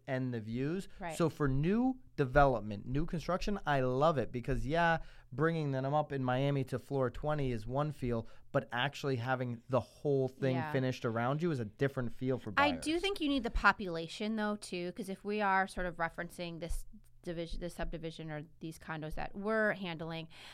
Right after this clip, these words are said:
Speaker 2: the problem is, too, is that a lot of these buyers, though, aren't even local. They're coming from other areas, too. So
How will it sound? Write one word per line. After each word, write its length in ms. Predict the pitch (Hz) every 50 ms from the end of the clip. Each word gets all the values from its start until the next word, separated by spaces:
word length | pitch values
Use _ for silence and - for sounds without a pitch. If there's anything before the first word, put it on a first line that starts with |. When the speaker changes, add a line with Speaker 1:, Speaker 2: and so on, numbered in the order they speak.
| - - -
Speaker 2:
the 60 | -
problem 380 | - 269 285 311 302 311 277 254
is, 160 | 220 202 -
too, 200 | - - 208 196
is 80 | 202 190
that 120 | 208 190
a 80 | 180 180
lot 280 | 170 175 165 170 180 214
of 100 | 214 240
these 160 | 247 208 -
buyers, 480 | - - 165 160 170 170 185 196 202
though, 180 | 208 208 196 - -
aren't 240 | 196 185 185 190 - -
even 520 | 190 190 180 175 180 175 175 170 170 160 - - - - -
local. 580 | 156 160 170 175 165 - - - 127 - - - - - - - - -
They're 240 | 175 202 196 180
coming 480 | - - - 202 196 196 190 185 185 175
from 240 | 175 - 185 175 -
other 220 | - 175 170 160 -
areas, 540 | - 160 160 160 160 160 156 151 156 - -
too. 220 | - - 170 160
So 340 | - - 170 165 165 160